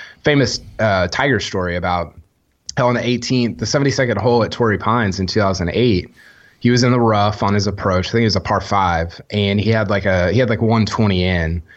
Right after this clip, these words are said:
And Stevie knew that he was so jacked up that he ga-,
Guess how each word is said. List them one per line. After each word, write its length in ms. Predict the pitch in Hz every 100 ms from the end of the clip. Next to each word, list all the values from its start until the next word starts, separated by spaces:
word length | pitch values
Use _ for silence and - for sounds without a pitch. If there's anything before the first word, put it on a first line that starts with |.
| - _ _ _
And 460 | 104 110 107 101 98
Stevie 440 | - 123 123 120
knew 640 | 110 107 120 123 110 101 92
that 160 | 101
he 180 | 98 117
was 180 | 107 98
so 320 | - 123 120
jacked 600 | 113 82 98 101 117 110
up 440 | 104 101 85 85 -
that 120 | 101
he 600 | - 117 113 110 107 98 - 101
ga-, 420 | 95 113 113 110